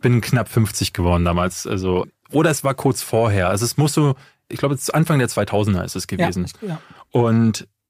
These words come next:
Speaker 1: wir haben uns noch vorher einmal nur kurz gesehen gehabt, hatten uns verabredet, lass doch mal ins Kino gehen. Würde ich auch nie wieder machen, weil es eigentlich immer dumm ist, zum ersten Date ins Kino zu gehen, weil man sich ja nicht unterhalten
Speaker 2: Ich hab schon
Speaker 1: kann.
Speaker 2: so eine Idee, wo
Speaker 1: Du,
Speaker 2: das
Speaker 1: du lass dich,
Speaker 2: hinführt.
Speaker 1: äh, kannst dich nicht kennenlernen, so. Und wir setzen uns dann hin, sie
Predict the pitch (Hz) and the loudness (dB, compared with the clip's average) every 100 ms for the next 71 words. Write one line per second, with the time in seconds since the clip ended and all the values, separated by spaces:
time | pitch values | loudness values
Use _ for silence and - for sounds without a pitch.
0 | _ _ _ _ 123 123 127 143 - 127 | _ _ _ _ -2 0 2 0 0 -4
1 | - 135 131 123 - 127 139 131 123 120 | -2 -2 -2 -2 -2 0 0 0 0 0
2 | 127 - 113 147 170 160 - - 113 - | -2 -2 0 0 0 -2 -4 -6 -6 -4
3 | - 139 113 120 123 113 101 - 117 101 | -4 -2 -2 -2 -2 -2 -2 -4 -2 -2
4 | 90 82 113 127 - 139 127 135 131 147 | -2 -2 0 0 0 2 2 2 2 2
5 | 135 123 135 147 110 113 - 123 117 131 | 2 0 0 0 0 -2 -2 -2 -2 -2
6 | 131 117 123 123 120 110 110 - 110 110 | -2 0 0 -2 -2 -2 -4 -2 -2 0
7 | 113 - 127 131 - 110 101 107 107 - | -2 -4 -2 -2 -2 -2 0 2 0 -6
8 | - - 107 113 110 117 113 120 101 98 | -20 -4 -2 0 0 0 -2 0 0 0
9 | 110 110 101 101 156 147 139 151 147 143 | 0 0 0 0 0 -2 -4 -6 -4 -4
10 | 156 123 113 120 127 147 135 120 113 - | -2 0 0 0 0 0 0 -2 -2 -2
11 | 120 113 104 123 123 120 117 113 117 117 | 0 0 0 -2 0 0 0 0 0 0
12 | 117 165 - 127 - 117 185 185 175 131 | 0 -2 -2 -2 0 0 2 2 2 -2